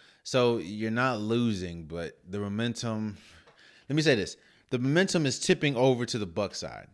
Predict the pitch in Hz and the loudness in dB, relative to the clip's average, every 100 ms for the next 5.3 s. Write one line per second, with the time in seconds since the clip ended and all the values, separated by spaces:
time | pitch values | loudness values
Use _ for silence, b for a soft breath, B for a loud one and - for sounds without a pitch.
0 | _ - 104 - 139 123 123 117 - 135 | _ -6 -6 -4 -4 -2 -2 -2 2 2
1 | 117 110 107 95 92 90 87 82 85 87 | 2 0 -2 -2 -2 -2 -4 -10 -10 -10
2 | 82 78 71 71 _ _ _ b b b | -10 -10 -14 -18 _ _ _ b b b
3 | b b b b - 110 95 98 160 220 | b b b b 0 0 2 8 10 12
4 | 226 220 214 180 127 110 113 131 127 - | 10 6 2 0 -4 0 4 6 4 2
5 | - - - | -6 -8 -10